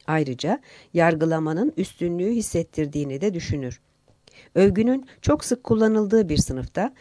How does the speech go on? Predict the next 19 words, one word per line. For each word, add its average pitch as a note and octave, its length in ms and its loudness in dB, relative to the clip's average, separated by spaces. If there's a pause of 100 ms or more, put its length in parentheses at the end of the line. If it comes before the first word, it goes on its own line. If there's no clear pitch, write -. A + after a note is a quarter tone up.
(200)
övgünün G3+ 440 2
yokluğu F3+ 460 0
eleştiri F#3 480 0
olarak D3+ 460 -2
yorumlanabilir. C#3+ 800 -4 (680)
"Resmim A#3+ 360 2
hakkında G#3 420 0
iyi G3+ 240 0
bir F#3+ 40 -2
şey G#3 220 2
söylemediniz. D#3+ 840 0 (200)
Demek E3 340 0
ki A#3 160 0
beğenmediniz." C#3 800 2 (500)
Başkalarının A3 560 4
yanında A3+ 440 2
övmek F3+ 540 0
öğrenciyi F3+ 560 4
utandırır. D3 640 -4